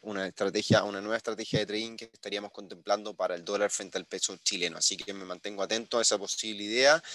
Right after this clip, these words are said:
ya que los cierres durante la semana han tendido a ser mixtos,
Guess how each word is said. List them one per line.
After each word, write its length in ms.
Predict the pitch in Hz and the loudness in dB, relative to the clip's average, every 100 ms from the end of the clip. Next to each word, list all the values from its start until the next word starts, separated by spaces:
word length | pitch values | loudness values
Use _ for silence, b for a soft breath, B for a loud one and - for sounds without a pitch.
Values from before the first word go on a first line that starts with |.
| B B B | B B B
ya 160 | 156 | 8
que 80 | 165 | 10
los 120 | 180 | 10
cierres 480 | - 180 151 131 - B B B | 10 10 10 8 6 B B B
durante 300 | 117 127 123 | 6 8 10
la 100 | 135 | 12
semana 440 | 123 131 135 143 143 | 12 10 10 12 10
han 100 | 139 | 8
tendido 320 | 139 135 135 | 4 8 10
a 60 | |
ser 180 | 131 120 | 10 8
mixtos, 680 | 113 123 120 - 165 - - | 4 0 2 4 6 4 0